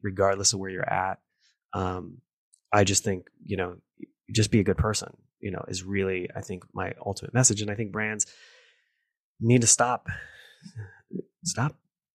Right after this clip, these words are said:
supporting bad people is really the, ultimately the, the message. I mean, I, my, my comment was not directed at her. And, you know, what, what,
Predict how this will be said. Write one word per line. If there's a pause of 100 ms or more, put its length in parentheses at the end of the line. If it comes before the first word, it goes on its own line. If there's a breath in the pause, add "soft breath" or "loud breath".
(180)
supporting (200)
bad
people
is
really
the, (260)
ultimately
the,
the
message.
I
mean,
I, (100)
my,
my
comment
was
not
directed
at
her. (1040 loud breath)
And,
you
know,
what,
what,